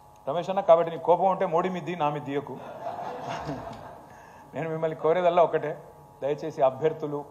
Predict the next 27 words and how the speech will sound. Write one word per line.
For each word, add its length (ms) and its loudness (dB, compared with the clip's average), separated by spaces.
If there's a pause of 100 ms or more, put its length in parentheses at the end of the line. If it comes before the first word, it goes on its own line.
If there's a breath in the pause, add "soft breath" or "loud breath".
(400)
స్థానిక 320 0
పరిస్థితులు, 680 -6 (460)
అక్కడక్కడ 340 2
చిన్న 220 0
చిన్న 180 -12
చిక్కులు 280 -12
చికాకులు 380 -2
ఉండొచ్చు, 360 -10 (460)
కానీ 140 -4
మీరు 480 -4 (480)
రాబోయే 360 8
పదిహేను 380 -2
ఇరవై 180 -4
రోజులు 260 -4
దయచేసి 440 -10 (640)
ఎక్కడ 200 0
వాళ్ళు 200 10
అక్కడ 200 2 (640)
నిజంగా 240 4
ఈ 80 6
ప్రభుత్వం 420 2
తిరిగి 240 -6
రావాలి 440 8 (220)
అని 80 -10
మనస్ఫూర్తిగా 580 -4
బలంగా 360 2
అనుకుంటే 500 -4